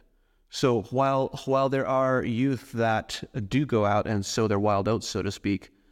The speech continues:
the great majority of them still comply with the comma-, community family expectations, and they're still an inherent part of the culture.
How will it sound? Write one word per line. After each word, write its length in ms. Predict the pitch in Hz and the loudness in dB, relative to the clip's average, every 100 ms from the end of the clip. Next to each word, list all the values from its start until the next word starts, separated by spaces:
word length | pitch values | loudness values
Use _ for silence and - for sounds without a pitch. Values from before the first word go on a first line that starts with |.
| _ _ | _ _
the 200 | - 117 | -4 -2
great 440 | 113 131 127 170 165 | 0 0 2 2 2
majority 540 | 147 117 123 127 120 | 0 2 4 4 4
of 140 | 107 101 | 2 2
them 340 | 104 101 104 - | 0 0 -4 -6
still 460 | - - 143 151 | -10 -2 0 0
comply 800 | 143 - 110 - 117 120 104 101 98 | -2 -2 -2 0 0 2 2 0 0
with 320 | 110 110 98 | 0 -2 -2
the 280 | 113 110 104 | 0 0 2
comma-, 340 | 107 107 110 - | 0 0 0 -2
community 440 | 110 113 113 110 | 0 2 2 0
family 440 | 104 113 107 107 90 | 0 -2 0 0 -2
expectations, 640 | 107 - 104 120 110 107 | -4 -4 -2 -2 -2 0
and 120 | 107 | 0
they're 140 | 104 101 | 2 0
still 360 | - 127 113 | 0 0 2
an 100 | 110 | 0
inherent 400 | 101 120 107 101 | 0 0 -2 -2
part 240 | - 98 101 | -2 -2 -2
of 80 | |
the 80 | - | -8
culture. 480 | - 101 - 90 - | -4 -4 -2 -6 -8